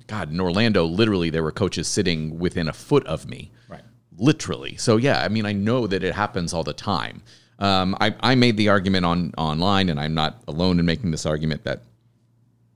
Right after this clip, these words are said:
Speaker 1: it will help the rich get richer. And
Speaker 2: Yeah.
Speaker 1: to your point of it being a hindrance for some, I think the, I, the coach,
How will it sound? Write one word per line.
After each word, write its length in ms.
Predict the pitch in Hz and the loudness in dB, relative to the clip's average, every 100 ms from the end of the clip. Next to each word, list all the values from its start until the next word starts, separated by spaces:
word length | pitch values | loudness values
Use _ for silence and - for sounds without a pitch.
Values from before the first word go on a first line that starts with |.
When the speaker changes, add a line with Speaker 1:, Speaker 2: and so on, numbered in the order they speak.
| _ - | _ -2
Speaker 1:
it 60 | |
will 140 | 104 87 | 0 0
help 220 | 107 - | 0 -2
the 80 | 76 | -4
rich 240 | 82 - | -4 -4
get 140 | 85 73 | -4 -4
richer. 320 | 71 - - - 87 | -6 -8 -12 -10 -4
And 180 | 78 | -2
Speaker 2:
Yeah. 40 | 78 | -2
Speaker 1:
to 140 | - | -2
your 200 | 110 127 | 2 2
point 380 | 123 107 85 82 | 2 -2 -4 -4
of 220 | 78 71 92 | -6 -6 -8
it 100 | - | -6
being 220 | 90 71 | -6 -6
a 40 | |
hindrance 460 | - 107 80 73 - | -6 -6 -4 -8 -10
for 120 | - | -10
some, 280 | - 82 71 | -6 -6 -6
I 60 | 67 | -8
think 300 | 82 65 - | -8 -10 -12
the, 180 | 85 73 | -10 -6
I, 180 | 76 71 | -6 -6
the 400 | 78 78 71 69 - _ _ | -6 -6 -8 -12 -18 _ _
coach, 480 | - 135 127 - - | 0 2 2 -4 -6